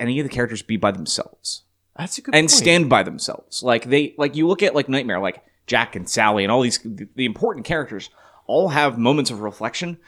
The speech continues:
Speaker 1: None of these characters ever do. They always have people telling them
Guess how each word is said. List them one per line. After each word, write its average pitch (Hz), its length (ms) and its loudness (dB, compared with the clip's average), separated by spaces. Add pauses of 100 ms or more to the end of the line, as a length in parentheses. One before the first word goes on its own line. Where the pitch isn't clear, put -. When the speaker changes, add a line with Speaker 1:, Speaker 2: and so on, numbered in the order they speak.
(120)
Speaker 1:
None 123 320 6
of 151 80 8
these 147 180 6
characters 127 460 0
ever 104 160 0
do. 98 220 -2
They 104 100 4
always 117 160 2
have 123 140 -4
people 120 240 -8
telling 123 460 -2
them 175 240 -4